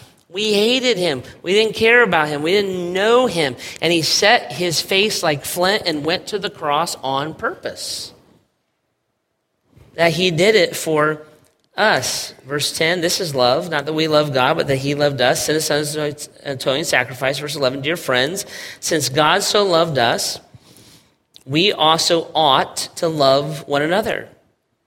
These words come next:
No one's ever seen God, but if we love one another,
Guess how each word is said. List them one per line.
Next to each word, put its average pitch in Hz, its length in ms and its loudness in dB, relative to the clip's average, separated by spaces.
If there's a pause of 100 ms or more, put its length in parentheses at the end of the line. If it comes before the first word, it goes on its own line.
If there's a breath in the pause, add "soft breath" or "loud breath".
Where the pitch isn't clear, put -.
(420)
No 151 220 4
one's 214 200 6
ever 220 120 2
seen 165 340 0
God, 127 500 -2 (340)
but 131 80 -10
if 127 120 -8
we 147 120 0
love 175 400 4
one 185 120 2
another, 131 440 -2